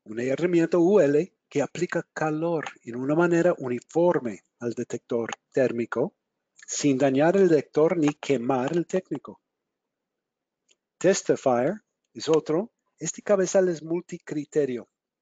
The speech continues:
porque usa cartuchos en lugar de latas de aerosol y vamos a hablar un poco más de cartuchos, sus beneficios. Diseñado para hacer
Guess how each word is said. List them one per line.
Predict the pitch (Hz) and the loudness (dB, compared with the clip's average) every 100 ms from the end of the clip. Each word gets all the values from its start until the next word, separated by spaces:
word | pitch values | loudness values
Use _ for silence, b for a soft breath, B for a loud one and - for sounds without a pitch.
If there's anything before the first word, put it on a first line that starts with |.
| _ _ _ | _ _ _
porque | - 131 139 | -10 -4 -2
usa | 151 - 156 B B B _ - | -2 -4 -6 B B B _ 0
cartuchos | 151 131 - 202 - - 160 190 - | 0 0 -4 -10 -8 -4 -4 -4 -10
en | 143 | -10
lugar | 135 131 147 147 | -8 0 0 2
de | 156 156 | 0 -2
latas | 135 131 135 131 - 147 | -4 -4 -2 -4 -4 -6
de | 151 156 | -2 0
aerosol | 139 185 - 131 139 | 2 0 -2 -2 -2
y | 151 | -2
vamos | 123 135 - | -4 -6 -6
a | 139 _ _ _ - | -8 _ _ _ -10
hablar | 110 131 131 | -4 -4 -4
un | 127 | -4
poco | 143 139 | -6 -4
más | 135 131 | -4 -2
de | 139 | -2
cartuchos, | - 127 113 - 131 - 139 - - - _ _ _ _ - - - | -2 -4 -6 -10 -10 -8 -8 -10 -14 -20 _ _ _ _ -20 -18 -20
sus | - 110 | -18 -12
beneficios. | 113 113 113 104 123 131 - _ _ _ _ _ _ _ _ B B B B | -10 -8 -8 -8 -10 -16 -20 _ _ _ _ _ _ _ _ B B B B
Diseñado | - 160 175 170 180 202 202 | -6 -2 0 2 2 2 2
para | 165 | 0
hacer | 151 165 151 | 2 0 0